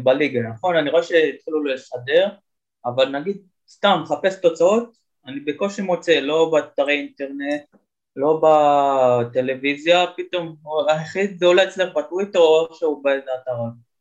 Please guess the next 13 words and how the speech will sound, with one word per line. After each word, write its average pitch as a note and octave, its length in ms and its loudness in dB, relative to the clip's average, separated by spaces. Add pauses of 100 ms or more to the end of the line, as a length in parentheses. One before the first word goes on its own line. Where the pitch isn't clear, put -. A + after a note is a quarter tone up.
(140)
כאילו, C#3+ 200 0
גם B3+ 220 2
נדבר A#3 220 2
על A3 140 4
הליגה F#3 320 2
עצמה, C#3+ 280 -4
למה G#3 280 -2
כאילו F#3 260 -4
לא F3+ 160 0
משתפים E3+ 540 -12
את - 60 -6
הליגה, F#3 400 -2
שכאילו, C#3 680 -6